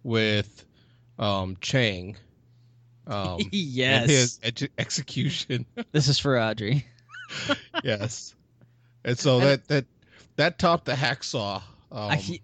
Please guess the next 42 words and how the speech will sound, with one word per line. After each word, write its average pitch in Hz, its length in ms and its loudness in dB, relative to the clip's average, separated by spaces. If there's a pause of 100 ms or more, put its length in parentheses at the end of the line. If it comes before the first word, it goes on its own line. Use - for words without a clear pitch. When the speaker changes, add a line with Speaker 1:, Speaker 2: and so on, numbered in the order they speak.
Speaker 2:
I 135 140 0
think 131 200 -4
so. 120 120 -2
Speaker 1:
part. 107 160 -2 (320)
<laughs> - 340 -8
Speaker 2:
I 151 80 2
have 180 220 0
to 156 100 -2
say, 139 200 0
too, 123 320 -2 (180)
like, 123 220 -6
my 120 120 -2
favorite 127 420 -2
part 110 300 -2
of 113 140 -6
that 107 180 -6
whole 113 220 -4
process 113 520 -4
was 107 280 0 (360)
he 131 120 0
shows 135 320 4
him 160 80 2
Chang. 98 380 -2 (360)
They 113 140 0
identify 107 460 0
him 120 80 0
by 117 120 2
voice 107 340 0
and 117 100 -2
facial 92 280 -2
recognition. 107 600 -6 (1500)
The 113 80 0
screen 131 280 2
goes 147 180 4
dark. 104 280 0 (1700)
You 113 120 -4
see 135 180 -2
Jack 117 280 -4
cut 120 140 0
off 123 120 0
his 147 140 0
head. 101 240 -2